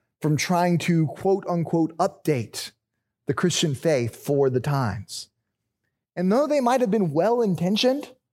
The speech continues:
they sought to try to help the Christian faith, to save the Christian faith. In effect, they destroyed the Christian faith. They rejected the authority of the Bible.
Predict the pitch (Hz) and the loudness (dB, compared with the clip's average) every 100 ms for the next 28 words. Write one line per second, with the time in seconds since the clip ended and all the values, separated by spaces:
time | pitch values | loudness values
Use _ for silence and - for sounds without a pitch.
0 | _ _ - 196 - 208 233 233 - 240 | _ _ -2 -2 0 0 0 0 0 0
1 | 151 185 247 - 196 262 - 254 233 254 | 2 0 0 -2 -2 -2 0 -2 0 0
2 | 262 190 - 220 262 233 202 262 - 269 | 0 -6 0 2 2 0 -2 -2 0 0
3 | 220 247 294 320 - _ _ _ _ _ | 2 2 2 0 -10 _ _ _ _ _
4 | _ 208 269 208 269 294 302 254 254 240 | _ -2 0 2 2 2 0 0 0 -2
5 | 214 _ 226 - - 285 294 214 135 - | -10 _ -2 -2 -2 2 4 2 -2 -14
6 | - - - - 214 - 170 127 120 104 | -12 -6 -2 2 2 2 0 0 -2 -4
7 | - _ _ _ _ _ _ - 240 240 | -10 _ _ _ _ _ _ 0 2 2
8 | 226 156 160 269 - 262 165 110 - _ | 2 2 0 -2 -2 0 0 -2 -12 _
9 | _ 180 240 208 - 247 269 269 262 240 | _ 0 2 0 0 2 2 2 0 2
10 | 247 247 208 190 226 277 196 143 - | 2 2 0 0 2 2 2 -2 -6